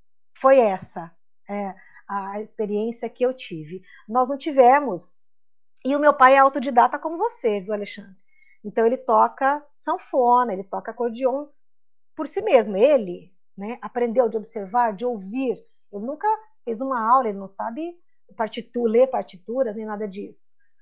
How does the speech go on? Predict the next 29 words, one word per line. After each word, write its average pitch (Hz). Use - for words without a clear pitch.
Então, 240
a 269
música, 262
talvez 294
aí 359
venha, 233
né, 254
a 262
raiz 233
da 226
música 214
sempre 214
muito 208
presente 208
também 208
na 208
minha 214
vida, 180
né? 196
Então, 262
assim, 220
a 208
inspiração 214
que 208
eu 202
tive 202
musical 208
ou 190
artística 180